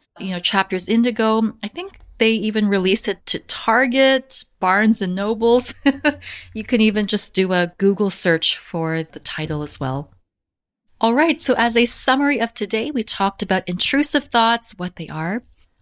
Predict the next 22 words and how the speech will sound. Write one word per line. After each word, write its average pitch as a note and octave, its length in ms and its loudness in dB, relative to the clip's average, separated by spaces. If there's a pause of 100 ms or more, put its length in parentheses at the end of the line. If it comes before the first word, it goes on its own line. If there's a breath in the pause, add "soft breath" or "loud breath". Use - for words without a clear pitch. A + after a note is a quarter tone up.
We B3 60 0
talked A4 320 0
about G#3+ 240 4
that - 260 -2
ninety A#3+ 540 -4
percent C#4 400 0
of A3 80 0
the F#3+ 80 -4
time, D#3 640 -6 (220)
the G3 160 2
intrusive E4 640 0
thoughts F#3+ 580 0
or G3 160 -8
the A3 140 -4
inner G3 200 -2
critic E3 500 -8
simply - 640 -2
just - 320 -4
wants F3 520 -8
to - 100 -8
be - 220 -12
acknowledged, D#3+ 880 -4